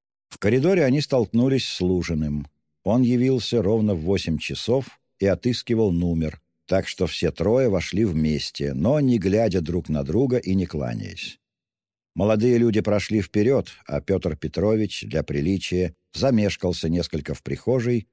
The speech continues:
снимая пальто. Пульхерия Александровна тотчас же вышла встретить его на пороге. Дуня здоровалась с братом.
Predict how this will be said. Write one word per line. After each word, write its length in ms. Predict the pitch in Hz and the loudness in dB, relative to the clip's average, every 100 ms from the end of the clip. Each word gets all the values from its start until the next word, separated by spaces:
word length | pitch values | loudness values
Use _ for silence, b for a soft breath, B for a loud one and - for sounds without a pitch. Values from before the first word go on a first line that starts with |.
| _ | _
снимая 480 | - 113 95 85 82 | -2 0 2 0 -2
пальто. 540 | 73 69 - 62 50 - _ _ _ _ _ _ _ | -4 -6 -6 -10 -12 -16 _ _ _ _ _ _ _
Пульхерия 540 | 107 101 170 175 147 | 0 2 2 4 2
Александровна 920 | 90 90 - - 135 139 123 120 117 - | 2 -2 -2 -2 0 2 2 2 2 0
тотчас 480 | 123 117 - 117 | 0 -2 -2 -2
же 180 | 90 95 | 0 0
вышла 400 | 90 113 - 101 | 2 0 0 -2
встретить 540 | 92 - 90 95 95 90 | -4 -2 0 0 -2 0
его 180 | 90 | 0
на 100 | 87 | 2
пороге. 540 | 73 80 67 58 95 101 _ _ _ _ _ _ | 0 -2 -4 -8 -12 -16 _ _ _ _ _ _
Дуня 400 | - 65 147 156 | -6 0 2 2
здоровалась 600 | 101 78 90 110 104 98 | 0 0 0 2 2 0
с 160 | 69 - | -4 -10
братом. 600 | - 73 57 - 92 - | -8 -6 -6 -10 -14 -16